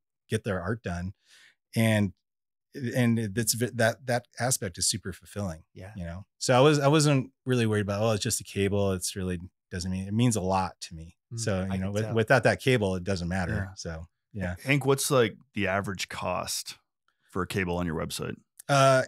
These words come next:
Speaker 1: average cost, uh, they go from fifty-nine ninety-nine, so sixty bucks is probably the lowest you can go with
Speaker 2: Sixty bucks.
Speaker 1: for a, a ten footer. Um, it all depends on if you want a mic cable or a speaker cable, but, you know, anywhere between, like, forty and up to eighty dollars.
Speaker 3: So you guys are doing some serious volume. I mean, you, you,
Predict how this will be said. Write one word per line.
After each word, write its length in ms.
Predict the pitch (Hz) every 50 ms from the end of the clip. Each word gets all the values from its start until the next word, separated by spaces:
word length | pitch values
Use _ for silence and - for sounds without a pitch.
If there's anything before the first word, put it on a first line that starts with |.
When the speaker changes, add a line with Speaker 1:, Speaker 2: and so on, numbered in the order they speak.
| -
Speaker 1:
average 460 | - 131 139 143 156 160 151 131 - -
cost, 580 | - - 127 110 113 113 117 113 - - - 113 -
uh, 160 | 113 107 107
they 160 | 101 110 110
go 180 | 104 120 117 110
from 380 | - - 117 110 113 123 123 131 101
fifty-nine 520 | - - 131 - - 127 117 113 117 117 113
ninety-nine, 400 | 110 110 113 113 107 107 110 120 -
so 100 | - 98
sixty 380 | - - 110 - - - 101
bucks 320 | 87 95 92 95 - - -
is 180 | 101 95 -
probably 580 | - - 104 95 95 95 95 98 101 98 98 98
the 120 | 92 90
lowest 340 | 87 90 92 92 92 - -
you 40 | 92
can 60 | 95
go 140 | 87 92 92
with 120 | 98 98 -
Speaker 2:
Sixty 80 | 104
bucks. 320 | 92 92 90 90 87 85 - _ _
Speaker 1:
for 60 | -
a, 20 | 90
a 20 |
ten 220 | 82 - 101 95
footer. 440 | 90 - 98 92 95 98 101 104 101 _ _ _ _ _ _ _ -
Um, 380 | 92 87 87 85 85 85 87 - _ _ _ _
it 140 | - 104 90
all 140 | 107 107 110
depends 380 | 98 98 - 117 107 107 98 101
on 200 | 101 98 95 95
if 120 | 90 -
you 40 | 104
want 100 | 92 90
a 40 | 87
mic 200 | 87 92 95 90
cable 300 | - - 95 85 92 90
or 80 | 85 82
a 40 | 80
speaker 320 | - - 87 82 - 90
cable, 400 | - - 92 90 82 90 90 90
but, 160 | 87 98 104
you 100 | 117 120
know, 60 | 110 123
anywhere 240 | 139 139 151 143 131
between, 280 | 123 120 - - 117 107
like, 140 | 104 95
forty 460 | - - - 107 110 107 107 107 104 104
and 100 | 101 95
up 120 | 90 87
to 120 | - 92 85 85 90
eighty 200 | 90 87 90 87
dollars. 200 | 82 82 90 90 92
Speaker 3:
So 60 | 170
you 60 | 190
guys 140 | 208 196 147
are 60 | 131
doing 160 | 127 131 117
some 120 | - 113 104
serious 300 | - - 123 113 104 -
volume. 340 | 104 110 127 123 98 - 175
I 60 | -
mean, 140 | 92 95 98
you, 60 | 101 104
you, 180 | 104 104 113